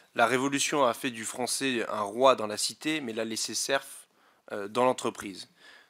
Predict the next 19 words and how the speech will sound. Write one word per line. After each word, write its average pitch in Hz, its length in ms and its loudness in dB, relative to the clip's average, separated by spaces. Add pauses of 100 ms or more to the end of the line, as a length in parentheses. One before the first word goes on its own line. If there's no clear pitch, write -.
(120)
Donc 120 160 -8
c'est - 260 -6
à, 101 260 0
à - 280 -10
cette, - 360 -10
euh, 92 360 -12 (520)
cette, - 420 -20
cette - 220 -18
problématique 117 640 -2
qui - 80 -8
est 98 40 -4
bien 104 160 -6
identifiée 110 500 -8
par, 95 480 -8
par 95 180 -10
le 98 100 -10
grand 101 180 -6
Jaurès 110 380 4
que, 104 420 -2